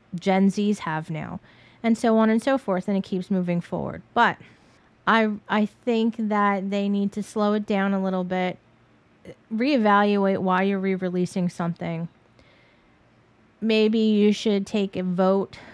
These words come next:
with people of that generation <laughs> to see, like, is this worth a re-release? And do you think that this would be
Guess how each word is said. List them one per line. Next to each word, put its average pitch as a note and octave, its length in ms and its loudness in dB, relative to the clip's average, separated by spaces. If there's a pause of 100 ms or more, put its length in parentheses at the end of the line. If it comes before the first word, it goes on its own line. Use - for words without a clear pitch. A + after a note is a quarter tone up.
(160)
with F#3 200 -4
people F#3+ 440 -4
of F#3 180 -4
that F3+ 240 -4
generation F#3 880 0
<laughs> - 20 2
to G#3 180 2
see, F#3 320 -4
like, E3+ 240 -6 (420)
is E3+ 220 2
this F#3 280 0
worth B3 480 -2
a G3 140 0
re-release? E3+ 840 -6
And F#3 280 -2
do F3 80 -6
you F3 220 -2
think F3+ 320 -6
that F3 140 -10
this - 240 -10
would E3+ 200 -6
be E3 420 -6